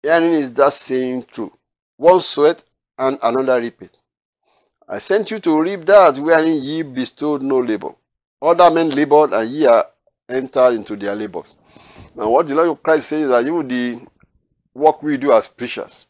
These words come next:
and what the apostles were going to be doing, and will, they were already doing when they go about trying to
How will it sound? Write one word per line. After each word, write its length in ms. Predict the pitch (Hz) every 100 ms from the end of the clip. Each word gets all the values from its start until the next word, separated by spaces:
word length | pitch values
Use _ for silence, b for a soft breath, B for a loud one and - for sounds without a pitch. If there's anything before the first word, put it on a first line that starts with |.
| _ _ _ _ _ _ _ _ -
and 120 | 113
what 180 | 131 143
the 140 | 127
apostles 420 | - 143 131 139
were 140 | 120 107
going 180 | 117 127
to 100 | 110
be 120 | 104
doing, 200 | 107 127
and 220 | 104 101
will, 180 | 101 101
they 120 | 98
were 120 | 101
already 180 | 107 120
doing 180 | 113 123
when 140 | 113
they 80 | 107
go 160 | 95 117
about 320 | 98 107 -
trying 180 | 123 110
to 180 | 104